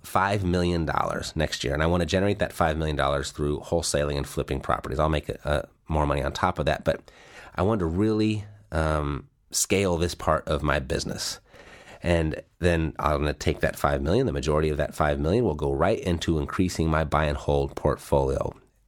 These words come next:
and, uh, you know, moving me further along, even further out of the rat race. So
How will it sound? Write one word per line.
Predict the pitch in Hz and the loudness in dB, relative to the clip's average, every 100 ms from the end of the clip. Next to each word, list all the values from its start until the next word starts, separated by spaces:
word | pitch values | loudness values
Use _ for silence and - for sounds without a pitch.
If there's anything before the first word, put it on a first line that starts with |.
| _ _ - | _ _ 0
and, | 76 69 | 2 2
uh, | 69 69 - - - - - | 0 0 -4 -12 -20 -20 -2
you | 76 | 0
know, | 73 - - _ _ _ _ _ _ | 0 -4 -20 _ _ _ _ _ _
moving | 87 87 85 | 0 2 0
me | 78 | 0
further | - 92 92 | 0 0 2
along, | 82 78 76 78 | 0 2 0 -2
even | 82 80 76 69 | -4 -2 -2 -4
further | - 85 78 76 - | -2 0 2 -2 0
out | 73 - - | -2 -2 -4
of | 71 71 | -2 -2
the | 71 | -2
rat | 69 - | 0 0
race. | - - - | -2 -6 -2
So | - 73 | 0 0